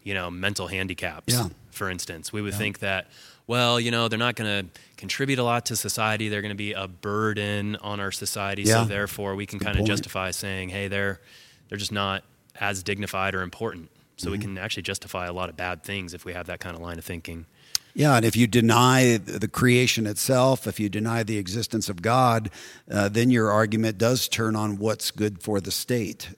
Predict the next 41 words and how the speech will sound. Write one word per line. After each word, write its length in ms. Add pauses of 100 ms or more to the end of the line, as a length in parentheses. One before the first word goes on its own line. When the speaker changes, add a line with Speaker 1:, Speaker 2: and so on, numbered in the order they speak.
(100)
Speaker 1:
Yep. 120
Speaker 2:
And, 380
uh, 280 (180)
the 140
state 380
can 160
take 260
any 220
direction 440
it 120
wants 360
to 220
in 100
deciding 460
what 140
will 100
be 140
politically 520
correct 440
or 100
not, 440 (380)
Speaker 1:
Right. 180
Speaker 2:
and, 300
uh, 240
who 140
will 180
be 140
valued 640
or 180
not, 600
Speaker 1:
Mm-hmm. 380
Speaker 2:
and 120
how 200
we'll 160
handle 360
the 120
people 320
we 140
do 180
not 220
value. 520